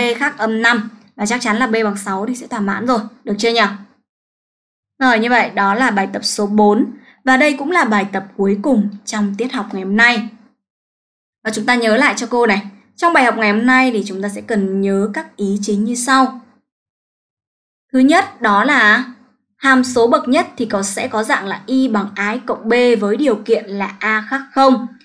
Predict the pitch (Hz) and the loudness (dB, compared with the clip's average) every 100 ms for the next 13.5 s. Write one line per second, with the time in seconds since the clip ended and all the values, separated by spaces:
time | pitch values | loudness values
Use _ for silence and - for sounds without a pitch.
0 | _ _ _ 233 226 339 349 320 269 214 | _ _ _ -4 -2 0 2 4 4 4
1 | 208 226 - 220 214 302 - 254 262 247 | 2 -2 -2 0 2 0 0 2 2 2
2 | 294 277 - - _ _ - 277 269 247 | 2 2 0 -10 _ _ -2 2 4 4
3 | 262 233 196 - - 302 294 220 190 220 | 2 0 -2 -8 -6 -2 0 0 2 0
4 | 277 277 208 233 262 254 - - - - | 0 -2 0 2 4 2 -2 -20 -14 -6
5 | 185 254 302 294 294 285 269 269 214 180 | -2 0 2 4 4 2 0 0 0 0
6 | - 220 196 202 - - 226 220 233 196 | -4 -2 0 0 -4 -6 -6 0 2 2
7 | - - _ _ - 339 - 285 226 220 | 0 -20 _ _ -2 -2 2 2 4 2
8 | 202 202 208 202 202 208 202 196 196 208 | 2 0 0 -2 0 0 0 -4 -6 -4
9 | 220 214 311 - - 262 214 208 185 180 | -2 0 -2 -6 -8 -4 -2 -2 -4 -6
10 | 220 233 226 196 - _ _ _ _ _ | -6 2 2 2 -4 _ _ _ _ _
11 | _ _ - 285 269 269 240 - 359 359 | _ _ -2 2 4 4 4 -2 0 2
12 | 320 233 214 - - 202 202 320 - 240 | 2 0 -2 -6 -4 -2 0 -2 -2 -2
13 | 247 - 269 254 | 0 4 4 4